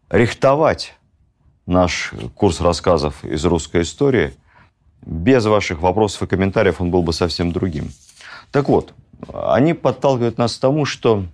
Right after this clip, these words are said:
нельзя рассказать историю, не поставив точку, не объяснив последствия этой огромной военной кампании и, может быть, не рассказав о судьбах её участников,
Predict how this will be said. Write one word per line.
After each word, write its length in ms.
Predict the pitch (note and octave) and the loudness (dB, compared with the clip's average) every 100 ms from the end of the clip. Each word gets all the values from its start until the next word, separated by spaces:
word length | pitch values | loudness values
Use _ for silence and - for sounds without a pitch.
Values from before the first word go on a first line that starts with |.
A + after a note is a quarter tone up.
| _ _ _ _ _ _ _ _ _ _ _ _ - | _ _ _ _ _ _ _ _ _ _ _ _ 0
нельзя 300 | A2+ B2+ B2 | 2 4 4
рассказать 480 | A2 A#2 A2 G#2+ | 2 0 0 0
историю, 600 | G#2 - D3+ C#3+ A#2 E2+ D#2 _ _ _ - | -4 -2 2 4 2 0 -8 _ _ _ -4
не 600 | G2 A2+ A#2+ A2+ G#2+ - | 0 2 4 4 2 0
поставив 500 | - G2+ B2 A2+ G2 | -2 0 2 0 -2
точку, 460 | - D#2 - - - _ _ _ _ _ _ _ _ | -2 -2 -4 -14 -20 _ _ _ _ _ _ _ _
не 380 | F#2 G#2 A2 G#2+ | 0 2 4 2
объяснив 960 | - G2 F#2+ A2 - C#3 C3 - - _ _ _ _ | 2 0 2 0 -2 0 0 -2 -16 _ _ _ _
последствия 1040 | A#2+ A2 - A#2+ A2+ - - C#2 C#2 - - - | -2 -2 0 2 2 -2 -8 -2 -2 -4 -10 -6
этой 300 | D2+ D#2 C#2+ | -2 0 2
огромной 800 | - C#2+ E2 F2 D#2 C#2+ C#2+ - _ _ _ - | 0 0 2 2 2 -2 -6 -14 _ _ _ -2
военной 500 | D#2+ E2+ D#2+ D#2 D2+ | 2 2 2 -2 -2
кампании 720 | E2+ F2+ A2 C#3 B2+ G#2 F2+ _ - _ _ | -2 -2 0 0 0 -2 -6 _ -20 _ _
и, 120 | C3 | 2
может 340 | D3+ E3 D#3 | 4 2 2
быть, 160 | C#3 B2+ | 0 0
не 80 | B2+ | 0
рассказав 580 | A#2 - B2 B2 B2+ A#2+ | 0 2 2 2 0 0
о 80 | |
судьбах 420 | A2+ C#3+ B2+ B2 C3+ | -2 -2 -2 -2 0
её 140 | C3+ | 0
участников, 600 | B2+ D#3+ E3+ - E2+ - | 0 -2 -4 -6 -8 -10